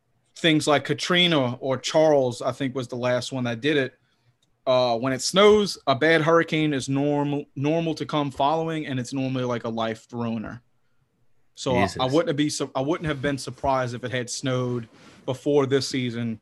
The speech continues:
Speaker 1: that we just had. So Thanksgiving is normally when you, you first get your first brisk New Orleans cold of sixty-five degrees, nice wind chill.
Speaker 2: Sixty-five degrees.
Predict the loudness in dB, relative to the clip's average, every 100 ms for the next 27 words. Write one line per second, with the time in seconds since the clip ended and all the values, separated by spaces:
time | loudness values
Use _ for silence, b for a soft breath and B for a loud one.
0 | _ -8 -6 -6 -8 -8 -8 -6 -8 -12
1 | -20 _ _ -20 _ _ -8 -8 -2 -2
2 | -2 -2 -2 -2 -4 -4 -4 -4 -4 -4
3 | -4 -4 -6 -10 -4 -4 -2 -4 -4 -6
4 | -2 -2 -2 -4 -4 -2 -2 -10 -20 b
5 | b b b -2 2 4 6 4 4 2
6 | 0 2 4 2 -2 -4 -6 -2 -2 -2
7 | -4 0 0 0 -6 -2 0 0 -2 -2
8 | -2 -2 -4 -6 -8 _ _ -12 -4 -2
9 | -2 -6 -8 -8 -10 _ _ 0 2 2
10 | 2 2 4 4 4 2 0 2 0 0
11 | -2 -6